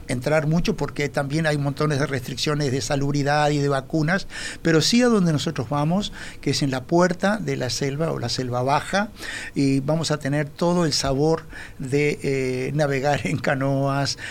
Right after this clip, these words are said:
y de estar en este hotel que les invito a googlear, que se llama La Casa del Suizo.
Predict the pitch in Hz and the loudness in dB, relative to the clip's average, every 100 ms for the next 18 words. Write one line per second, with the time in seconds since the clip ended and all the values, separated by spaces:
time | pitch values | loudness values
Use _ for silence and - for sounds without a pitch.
0 | - 160 147 139 180 151 156 156 160 - | -6 0 0 2 0 2 0 0 -4 0
1 | 160 156 147 131 - 151 135 160 156 131 | -2 -2 -2 -2 -2 -2 0 -2 0 -2
2 | 135 139 156 170 - 123 123 151 147 131 | 0 0 0 0 0 -2 -2 0 0 -2
3 | 131 170 156 180 151 139 - 185 175 - | -2 -2 0 2 0 2 0 2 2 2
4 | 147 165 | 0 -2